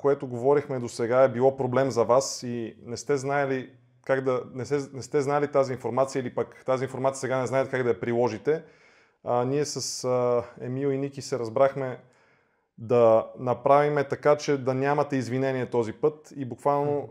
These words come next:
Speaker 1: ще работим заедно и да, ако имате желанието наистина да сте победители и да платите цената на победата, това да не е, да не е, а, ограничаващия фактор и да не е вашата спирачка. Така че,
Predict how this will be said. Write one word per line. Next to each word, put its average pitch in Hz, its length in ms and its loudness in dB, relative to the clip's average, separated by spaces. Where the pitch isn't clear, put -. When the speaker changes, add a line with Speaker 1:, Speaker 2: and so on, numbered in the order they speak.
Speaker 1:
ще - 240 -2
работим 139 400 2
заедно 131 560 4
и 135 120 -6
да, 127 340 0
ако 120 260 -2
имате 151 240 2
желанието 135 460 4
наистина 135 300 -2
да 123 40 -2
сте 127 140 -12
победители 135 560 -2
и 131 260 -2
да 120 140 -2
платите 131 360 -2
цената 127 420 -2
на 110 280 -2
победата, 123 680 4
това 139 260 8
да 139 100 4
не 139 140 2
е, 135 60 0
да 127 140 -4
не 135 320 0
е, 131 100 -6
а, 120 340 -2
ограничаващия 127 720 4
фактор 127 320 2
и 127 40 -2
да 127 100 0
не 127 80 -2
е 123 60 -2
вашата 123 240 0
спирачка. 117 440 0
Така 139 260 2
че, 151 260 0